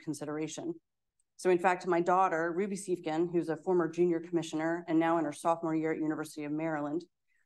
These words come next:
wrote a story in fourth grade about how she didn't understand why there weren't sidewalks in front of her house. And I'm happy to share that text with you if you'd like it.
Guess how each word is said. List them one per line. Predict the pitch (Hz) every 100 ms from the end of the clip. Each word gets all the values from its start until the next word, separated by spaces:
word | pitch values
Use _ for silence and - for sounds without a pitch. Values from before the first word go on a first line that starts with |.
| -
wrote | 165
a | 190
story | - 202 185 147 160 185 -
in | 160
fourth | - 175 233 233
grade | 175 160 127 160 - _ _ _ _ -
about | 160 165 156 -
how | 165 160 160 160 165
she | 190
didn't | 202 226
understand | - 180 170 175 170 147 147 - -
why | 156 160
there | 160
weren't | 156 180 196
sidewalks | 190 170 156 147 - -
in | 151
front | 151
of | 143
her | 143
house. | 151 139 - - _ _ -
And | 143 143 143 143
I'm | 147 147
happy | 147 156 156
to | 147
share | - 151
that | 143 -
text | - - 185
with | 175
you | 170 175
if | -
you'd | 175
like | 151 143
it. | 131